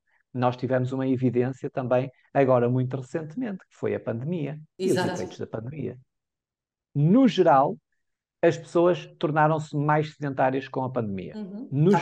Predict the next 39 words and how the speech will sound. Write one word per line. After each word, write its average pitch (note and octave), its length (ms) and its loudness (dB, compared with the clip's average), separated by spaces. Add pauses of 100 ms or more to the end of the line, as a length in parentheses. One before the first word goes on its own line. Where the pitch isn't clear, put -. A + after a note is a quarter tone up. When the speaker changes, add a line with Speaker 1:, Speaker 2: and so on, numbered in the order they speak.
Speaker 1:
geral. B2 220 2
Speaker 2:
confinadas. G3+ 800 -2 (800)
Speaker 1:
Estavam B2+ 380 2
confinadas, F3+ 680 0
já C#3 140 2
não C#3 160 -4
tinham C#3 260 -4
o C3+ 40 -2
movimento C3 580 -4
do G2+ 80 -12 (140)
trabalho, E3+ 500 4
do A#2+ 100 -4
dia-a-dia, B2+ 560 -2
das A#2+ 200 -2
deslocações, C#3+ 680 -2
estavam A2+ 280 0
confinadas, C#3+ 640 -4
não A2+ 80 -8
podiam A#2+ 240 -6
sair C#3+ 240 -4
de D3+ 80 -8
casa - 380 0 (340)
e, D3 80 4
de G3 140 0
facto, D#3+ 460 0 (380)
embora, D3+ 480 4
salvo E3+ 400 4
raras E3 320 2
exceções D#3 440 -2
que - 80 -4
até D#3 180 0
acabaram D3+ 400 0
por B2 80 -12
fazer C#3 320 -4
mais B2 240 -2
atividade A#2 400 -4
física, D#3 340 -6
no G#3 280 2
geral, E3 420 4